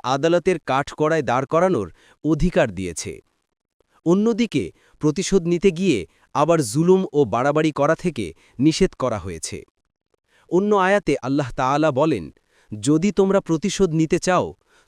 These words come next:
তবে তোমাদের ওপর যে পরিমাণ জুলুম করা হয়েছে, তোমরা ঠিক ততটুকুই প্রতিশোধ নিতে পারো।"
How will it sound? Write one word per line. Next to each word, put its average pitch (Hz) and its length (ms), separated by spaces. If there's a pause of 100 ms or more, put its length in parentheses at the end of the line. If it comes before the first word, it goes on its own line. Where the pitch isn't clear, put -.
তবে 160 180
তোমাদের 180 420
ওপর 190 300
যে 127 260
পরিমাণ 175 400
জুলুম 151 360
করা 180 220
হয়েছে, 147 380 (520)
তোমরা 190 240
ঠিক 202 220 (100)
ততটুকুই 202 520
প্রতিশোধ 147 460
নিতে 139 220
পারো।" 78 280